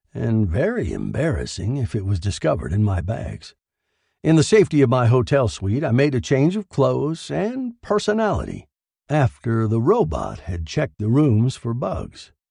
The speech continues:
And very nice gadgets, too, these core robots. It looked and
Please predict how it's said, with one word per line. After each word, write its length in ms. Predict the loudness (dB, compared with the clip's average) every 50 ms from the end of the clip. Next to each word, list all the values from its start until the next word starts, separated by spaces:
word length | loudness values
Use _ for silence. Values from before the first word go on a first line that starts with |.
| _ _ _ -4
And 280 | 0 2 2 4 4
very 300 | 4 4 4 4 4 4
nice 380 | 4 4 4 4 4 2 2 -2
gadgets, 640 | 0 2 2 4 4 4 2 2 0 0 -2 -10 -8
too, 480 | -2 0 2 4 4 4 2 0 -2
these 360 | -4 -4 -4 -4 -4 -6 -6
core 460 | -10 -6 0 2 2 4 2 0 -2 -6
robots. 640 | -6 -8 -8 -8 -8 -8 -6 -8 -8 -10 -14 -20 _ _ _ _ _ _ _ _ _ _ _ _ _ _ 0
It 140 | 0 0 2
looked 420 | 2 2 2 2 2 0 0 0
and 160 | 2 2 2